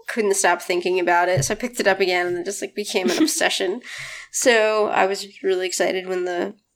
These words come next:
Speaker 1: the third one came out this summer. Um, Saf, I'm glad you've, like, decided to, like, pick them up with me. They are about, um, people living on towers made of living bone, and they fly with, like, hang glider wings between them,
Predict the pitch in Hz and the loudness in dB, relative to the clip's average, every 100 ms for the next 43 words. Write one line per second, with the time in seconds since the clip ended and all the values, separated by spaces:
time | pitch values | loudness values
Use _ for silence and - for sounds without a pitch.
0 | _ - - - 50 - - 220 214 214 | _ -6 -4 -4 -8 -12 0 2 4 2
1 | 208 208 190 185 175 196 - 185 185 185 | 0 0 2 2 0 -2 0 0 0 0
2 | 180 180 190 190 185 190 190 190 190 175 | -2 -2 -2 0 0 0 0 0 -2 -2
3 | 180 190 - - - - - - - - | -8 -8 -16 -16 -10 -6 -4 -4 -4 -8
4 | - - - - - - - - - - | -8 -6 -6 -8 -14 -18 -20 -20 -8 -4
5 | 175 185 185 185 190 190 190 190 196 - | -2 0 0 0 -2 0 0 0 -2 -6
6 | - - - 180 185 185 185 190 185 185 | -16 -16 -8 -2 2 2 2 2 2 0
7 | 180 185 185 - - - - - 180 160 | 2 4 4 2 -2 -2 -4 -2 -2 0
8 | 359 - 262 - - - 208 185 185 185 | -2 -6 -10 -16 -12 -4 0 2 2 0
9 | 185 180 175 175 - - 196 196 196 202 | 0 0 0 -2 -2 4 6 6 4 2
10 | 196 185 180 180 190 196 190 185 196 196 | 0 0 -2 0 0 0 0 2 4 4
11 | 196 202 - 208 202 208 208 - 190 185 | 2 0 0 -2 -2 -4 -6 0 4 4
12 | 185 185 180 180 180 - - - - - | 4 2 0 -2 -4 -4 -4 -4 -8 -4
13 | 190 196 190 185 190 190 196 196 196 196 | 0 0 2 4 4 2 0 0 0 -2
14 | 202 208 - 196 208 214 214 220 240 | -4 -6 -2 2 2 2 0 0 -6